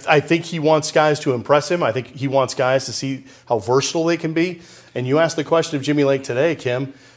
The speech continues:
would you rather have a guy stay at one position and make it his own, or would you rather see them play a few snaps here, a few snaps there, a few snaps? And he said flat out, "We want versatility. We want guys that can play everywhere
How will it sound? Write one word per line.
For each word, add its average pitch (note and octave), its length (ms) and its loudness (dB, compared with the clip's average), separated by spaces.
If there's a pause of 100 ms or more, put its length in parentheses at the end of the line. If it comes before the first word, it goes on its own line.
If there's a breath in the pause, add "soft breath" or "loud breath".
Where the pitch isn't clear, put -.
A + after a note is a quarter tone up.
(160 loud breath)
would B2 180 -4
you C3 100 -6
rather C3 320 4
have C#3+ 240 0
a D3+ 80 2
guy A#2 460 0 (460)
stay C3 340 0
at C3 80 -2
one C3+ 180 0
position C3+ 500 -2
and A#2 160 -4
make B2+ 220 -2
it D#3 60 0
his A#2 160 -2
own, C#3 420 2
or A2 160 -6
would A2+ 220 -6
you A#2 80 -8
rather B2+ 400 2 (340 loud breath)
see C#3 200 -4
them B2 200 0
play B2+ 480 0
a A#2+ 80 -8
few D3 160 -8
snaps B2+ 380 -4
here, D3+ 160 0
a C#3 40 0
few C#3+ 140 -10
snaps B2+ 320 -6
there, D3+ 160 0
a D3 60 0
few C3+ 160 -8
snaps? - 400 -12 (100)
And B2+ 120 -8
he D3 100 -4
said C#3 200 0
flat B2+ 300 0
out, G#2 240 0
"We B2+ 120 -8
want C3 220 0
versatility. A2+ 720 -2
We A#2+ 140 -10
want C3 320 -2
guys B2 480 -2 (340 soft breath)
that A#2+ 140 -4
can A2+ 100 -8
play A#2+ 240 -2
everywhere A#2 600 -2